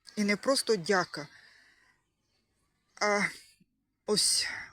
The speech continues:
кожен з нас сьогодні хай зробить добру справу і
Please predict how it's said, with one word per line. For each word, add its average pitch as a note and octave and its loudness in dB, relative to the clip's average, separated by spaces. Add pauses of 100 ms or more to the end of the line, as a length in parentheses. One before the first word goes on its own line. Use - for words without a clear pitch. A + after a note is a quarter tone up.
(120)
кожен B3 2
з E3+ -4
нас E3+ -2
сьогодні G3+ 2 (280)
хай G3 -2
зробить F#3+ 2
добру F3+ 2
справу G#3 2 (1800)
і G#3+ 0